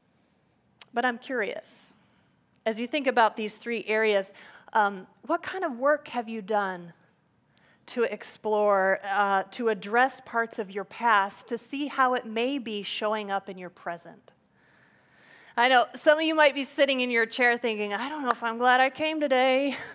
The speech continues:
<laughs> and saying, "Lisa, I have enough to deal with in my present. I can't imagine even taking time to look at my past. I mean, isn't my past my past? I mean, can't we just move forward and focus on the future?" Yes, to a certain extent, but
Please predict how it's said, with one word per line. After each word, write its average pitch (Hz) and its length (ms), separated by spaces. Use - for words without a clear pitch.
<laughs> - 460
and 226 120
saying, 277 280
"Lisa, 320 400
I 311 120
have 330 160
enough 247 300
to 247 100
deal 226 200
with 220 140
in 208 100
my 190 120
present. 208 480
I 220 100
can't 233 240
imagine 202 540
even 185 260
taking 202 380
time 180 240
to 180 100
look 175 180
at 190 100
my 180 120
past. 175 420
I 214 40
mean, 208 160
isn't 240 240
my 214 120
past 220 380
my 202 80
past? 196 460
I - 20
mean, 196 140
can't 208 180
we 214 80
just 214 220
move 208 120
forward 190 380
and 185 220
focus 208 340
on 208 80
the 185 80
future?" 294 480
Yes, 226 460
to - 120
a - 20
certain 208 320
extent, 196 760
but 196 460